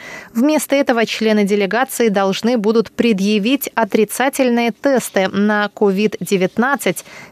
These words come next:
перед отправлением. Они также будут носить маски, ежедневно измерять температуру тела,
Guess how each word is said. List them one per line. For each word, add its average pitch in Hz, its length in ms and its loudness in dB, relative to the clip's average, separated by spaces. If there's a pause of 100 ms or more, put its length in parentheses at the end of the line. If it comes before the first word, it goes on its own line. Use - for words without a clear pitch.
перед 240 420 2
отправлением. 196 1040 0 (500)
Они 311 220 0
также 269 320 0
будут 240 260 0
носить 233 460 -2
маски, 247 580 -2 (140)
ежедневно 196 640 2
измерять 196 380 2
температуру 190 600 0
тела, 302 460 0